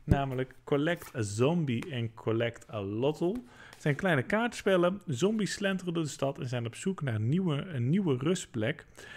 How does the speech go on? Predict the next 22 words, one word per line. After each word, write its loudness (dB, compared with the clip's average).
Je -6
gaat -2
in 2
het -2
spel 2
zombies 0
spelen, 2
tactisch -4
op -2
het -2
kerkhof. 0
En 2
je 4
verzamelt, 0
eh, 0
je 0
zombies 2
in -4
de -2
juiste -2
graafkaarten -2
om, -4